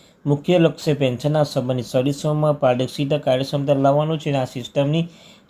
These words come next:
સાથે સાથે પેન્શનની પર્સનલ સેવાઓની વિગતો સિસ્ટમ દ્વારા મેળવી શકે છે, જે પેન્શન ફોર્મ ઓનલાઈન જગ્યા કરી શકાય છે. તે પેન્શન તેમની પેન-, પેન્શનની મંજૂર પ્રગતિ વિશે એસ એમ એસ અથવા ઈમેલ દ્વારા પણ જાણ કરવામાં આવશે. તે પોર્ટલમાં ભવિષ્ય પોર્ટલ અને,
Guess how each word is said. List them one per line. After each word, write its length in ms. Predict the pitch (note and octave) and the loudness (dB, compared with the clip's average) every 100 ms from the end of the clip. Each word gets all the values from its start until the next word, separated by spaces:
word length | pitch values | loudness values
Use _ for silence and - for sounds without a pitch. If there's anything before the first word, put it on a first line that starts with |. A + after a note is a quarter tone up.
| - | 2
સાથે 180 | C#3+ | 4
સાથે 300 | E3 E3 D#3+ | 4 2 2
પેન્શનની 480 | C#3+ C#3 B2 D3+ D3 | 0 -2 -4 -4 -4
પર્સનલ 500 | C#3 C3 A#2+ D#3+ D3+ D3+ | -2 -4 -6 -4 -4 -4
સેવાઓની 480 | - C3+ C3 C#3 C3+ | -4 2 4 4 2
વિગતો 360 | B2 A2+ C#3 | -2 0 0
સિસ્ટમ 500 | C#3+ C#3 B2 - D3 | 0 -4 -6 -4 -2
દ્વારા 260 | C3+ A#2+ A#2+ | 2 2 2
મેળવી 220 | B2 C3 | 0 -2
શકે 280 | C#3+ D#3+ E3 | -2 -2 -2
છે, 160 | E3 D3 | -2 -2
જે 320 | B2+ E3+ E3+ - - _ _ | 0 0 -2 -12 -20 _ _
પેન્શન 500 | - C3+ B2+ D#3+ D3+ | -2 0 0 -2 -2
ફોર્મ 200 | D3 D3+ | 2 4
ઓનલાઈન 400 | C#3 C#3 C#3+ D3 | 4 4 2 2
જગ્યા 320 | C3+ B2 B2 B2+ | 2 0 0 0
કરી 240 | D3 D3 | 0 -2
શકાય 360 | D3 E3+ D#3+ D3+ | -2 -2 0 -2
છે. 120 | D3 | -2
તે 100 | D3 | -2
પેન્શન 500 | - B2 A2+ D3+ C#3+ | -2 -6 -4 -2 0
તેમની 280 | C#3 C3 C3 | 0 -2 -4
પેન-, 300 | C3 B2 C3 - | -4 -6 -6 -6
પેન્શનની 380 | B2 A#2+ C#3 C3+ | -6 -2 0 0
મંજૂર 380 | B2 A#2+ D#3 | 0 0 -2
પ્રગતિ 460 | C#3+ C3 B2 C#3 D#3 | 0 0 2 0 0
વિશે 240 | C3+ - | -2 -2
એસ 240 | C3 A#2+ - | -4 -4 0
એમ 120 | D#3+ | 4
એસ 220 | F3+ F3 - _ _ _ - | 4 2 -8 _ _ _ -4
અથવા 320 | C3 - D3 | -2 4 4
ઈમેલ 420 | C#3+ C#3+ E3 E3 | 6 4 4 4
દ્વારા 200 | C#3 C3+ | 6 6
પણ 260 | C3 C#3+ C3 | 4 2 -4
જાણ 260 | A2 B2 C3 | -2 -2 -2
કરવામાં 440 | C3+ B2 B2 C3 | -2 -2 0 0
આવશે. 240 | C3+ - | 0 -2
તે 80 | D#3 | -4
પોર્ટલમાં 500 | C#3 B2+ - C3+ B2 | -2 -2 -2 -2 -2
ભવિષ્ય 360 | B2 C3+ C3+ D#3+ | 0 0 0 -4
પોર્ટલ 420 | C#3 C3+ B2+ B2 | -2 0 2 2
અને, 240 | B2 C#3+ | 2 0